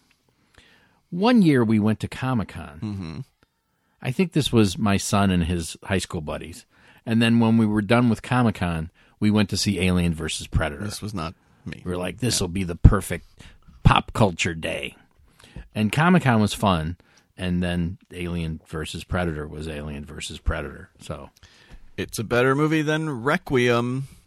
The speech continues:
Speaker 2: Um, a lot of people chimed in on Twitter to, to respond to that, including some people who were like, "No, I like it. It's, it's got a lot of, you know, cool alien stuff and cool Predator stuff." Maybe. I can't tell.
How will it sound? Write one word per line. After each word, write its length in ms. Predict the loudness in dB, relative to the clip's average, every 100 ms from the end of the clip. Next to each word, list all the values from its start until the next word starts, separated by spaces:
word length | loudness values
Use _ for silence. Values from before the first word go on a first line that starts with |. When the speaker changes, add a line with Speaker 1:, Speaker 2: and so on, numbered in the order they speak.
| -8
Speaker 2:
Um, 560 | -2 0 0 -2 -6 -10 -14 -18 -18 -20 -6
a 80 | -4
lot 280 | 2 4 4
of 80 | 4
people 220 | 2 0
chimed 280 | 0 2 4
in 240 | 2 0 -6
on 180 | -2 -2
Twitter 360 | -2 -2 -2 -6 _ _
to, 240 | -6 -4 -4
to 160 | -4
respond 420 | -2 -2 -2 -2 0
to 80 |
that, 220 | 0 0 0
including 380 | 2 2 2
some 180 | 2 2
people 320 | 2 2 2
who 160 | 2 0
were 140 | 0
like, 240 | -2 -2 -2
"No, 220 | 0 4
I 120 | 4 4
like 280 | 2 2
it. 200 | 2 2 0
It's, 300 | -2 -6 -6 -14 -16 -20 -20 -20 -20 -20 -14 -8
it's 180 | -6
got 180 | 0 0
a 60 | 2
lot 240 | 4 4
of, 260 | 4 0 -2
you 80 | -2
know, 320 | 0 -2 -6 -12
cool 440 | -4 0 0 0 0
alien 360 | 0 -2 -2
stuff 300 | -2 -2 -2
and 100 | -4
cool 200 | -6 -6 -2
Predator 380 | -2 -2 -4
stuff." 240 | -2 -2 -2 -10 -12 4
Maybe. 360 | 6 6 4 -2 _ _ -4
I 80 | 0
can't 260 | 0 0
tell. 280 | 2 2 2